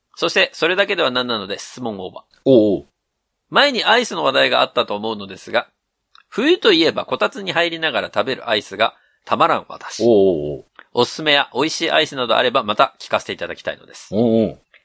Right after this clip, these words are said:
Speaker 1: 夏頃はスーパーカップの白桃ヨーグルトに激ハマりしましたが、期間限定品のためもう見かけず。
Speaker 2: ほう。
Speaker 1: 前に話してた板チョコのアイスも食べ、美味しかったので、だいたいいつも同じアイスを買ってしまうので、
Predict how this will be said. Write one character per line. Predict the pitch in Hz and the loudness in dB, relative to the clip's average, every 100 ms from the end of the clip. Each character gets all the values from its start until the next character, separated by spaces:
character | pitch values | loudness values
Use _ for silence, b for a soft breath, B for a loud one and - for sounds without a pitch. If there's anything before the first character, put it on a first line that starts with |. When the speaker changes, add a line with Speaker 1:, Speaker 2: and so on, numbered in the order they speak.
| - | -4
Speaker 1:
夏 | 117 190 | -2 2
頃 | 190 202 | 4 6
は | - | 4
ス | - | 0
ー | 175 | 0
パ | 190 | 0
ー | 170 | 2
カ | 170 | 0
ッ | |
プ | - | -2
の | 117 | -8
白 | 101 120 - | -2 -2 -2
桃 | 175 175 | -4 -2
ヨ | 175 | -2
ー | |
グ | 160 | -4
ル | 135 | -6
ト | |
に | 104 87 | -8 -6
激 | 101 151 | -8 -6
ハ | 147 | -4
マ | 147 | -4
り | |
し | 139 | -4
ま | 131 | -8
し | - | -6
た | 95 | 0
が、 | 107 - b b b b | 0 0 b b b b
期 | - - | -12 -2
間 | 139 | 0
限 | 104 127 | 0 -4
定 | - 131 | 0 -2
品 | 123 113 | -2 -8
の | 110 | -4
た | 104 | -4
め | 107 | -4
も | 117 117 | -2 -4
う | |
見 | 92 90 | -4 -10
か | 98 | -8
け | 87 | -8
ず。 | 82 - - | -14 -20 -4
Speaker 2:
ほ | 131 131 82 - | 4 4 4 -4
う。 | _ _ _ | _ _ _
Speaker 1:
前 | - 165 170 | 0 0 0
に | |
話 | 135 131 135 | -2 -2 -4
し | |
て | - | -2
た | 110 | -4
板 | 107 175 196 | -2 -2 -2
チ | |
ョ | 214 | -2
コ | 190 | -2
の | 180 | -2
ア | |
イ | 190 | -2
ス | - | -4
も | 90 | -8
食 | 110 98 | -4 -4
べ、 | - _ _ - | -6 _ _ -4
美 | 123 | -2
味 | |
し | - | 0
か | 113 | -2
っ | |
た | - | -2
の | 90 | -4
で、 | 104 - | -4 -2
だ | - | -2
い | 107 | 0
た | 104 | -2
い | 139 | -2
い | |
つ | 139 | -6
も | 101 98 | -10 -6
同 | 165 | -6
じ | 170 | -4
ア | |
イ | 170 | -4
ス | 143 | -4
を | 127 | -6
買 | 139 | -6
っ | |
て | 117 | -8
し | 127 | -12
ま | 110 | -10
う | |
の | 101 | -8
で、 | 117 | -8